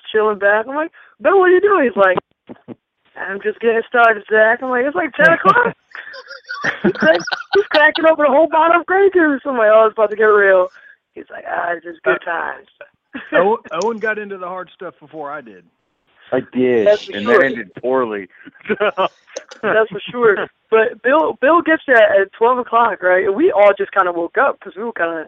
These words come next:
Speaker 1: up late that night, you know, the night before.
Speaker 3: Yeah.
Speaker 1: Bill comes in, he's like, he's like, uh, "So, uh, pass me a beer." I'm like, "Oh my God, is it kinda early for that?" Bill's like, "It's twelve o'clock, man. It's start, it's starting time." I'm like, "Oh man, here we go."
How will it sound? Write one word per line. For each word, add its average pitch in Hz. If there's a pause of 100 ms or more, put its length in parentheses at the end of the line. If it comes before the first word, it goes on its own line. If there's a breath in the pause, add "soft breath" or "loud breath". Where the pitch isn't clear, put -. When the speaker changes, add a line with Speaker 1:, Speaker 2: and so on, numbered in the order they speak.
Speaker 1:
up 175
late 202
that 160
night, 160
you 165
know, 160
the 165
night 170
before. 196 (220 soft breath)
Speaker 3:
Yeah. 156
Speaker 1:
Bill 220
comes 196
in, 226
he's 185
like, 185 (380 soft breath)
he's 180
like, 180 (100)
uh, 185 (200)
"So, 185
uh, 185 (360)
pass 262
me 294
a 226
beer." 330
I'm 180
like, -
"Oh 233
my 180
God, 226
is 170
it 226
kinda 233
early 202
for 311
that?" 392
Bill's 180
like, - (680)
"It's 214
twelve 320
o'clock, 240
man. 190
It's 185
start, 214
it's 190
starting 214
time." 151
I'm -
like, -
"Oh 135
man, 175
here 208
we 202
go." 214